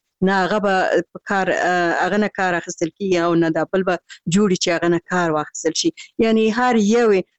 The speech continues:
دلسوزانه، م، او د زړه له کومې معارف دپاره، اه، چا کار نه ده کړی. معارف یې خراب کړی دی، معارف یې رغولی نه دی. هر یو خپل سوء استفادې معارف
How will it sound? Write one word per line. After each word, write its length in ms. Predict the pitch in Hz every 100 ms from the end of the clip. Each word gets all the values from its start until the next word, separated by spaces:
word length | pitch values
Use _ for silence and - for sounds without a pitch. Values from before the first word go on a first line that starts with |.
| _
دلسوزانه، 800 | 190 185 208 180 185 196 208 185 -
م، 200 | 180 185 - 180
او 140 | 180
د 160 | 170 170
زړه 380 | 175 208 202 - _ _ _ _ - - - -
له 140 | 175 175
کومې 380 | - 196 180 -
معارف 380 | 175 170 180 190 165
دپاره، 420 | - 165 156 156 - - _
اه، 240 | 160 156 143 - _
چا 180 | - 185
کار 320 | - 202 190
نه 140 | 180 180
ده 100 | 156
کړی. 300 | - 151 143 - _ _ 170
معارف 400 | 175 190 220 202
یې 60 |
خراب 300 | - 165 160 - 214
کړی 160 | 202
دی، 120 | 180
معارف 400 | 175 175 175 180
یې 40 | 170
رغولی 500 | 160 156 160 165 160
نه 140 | 160
دی. 180 | 151 151 - _ -
هر 240 | 226 226
یو 280 | 214 190 180
خپل 220 | - 180
سوء 240 | - 220
استفادې 580 | 196 - 170 180 170 190
معارف 380 | 180 170 175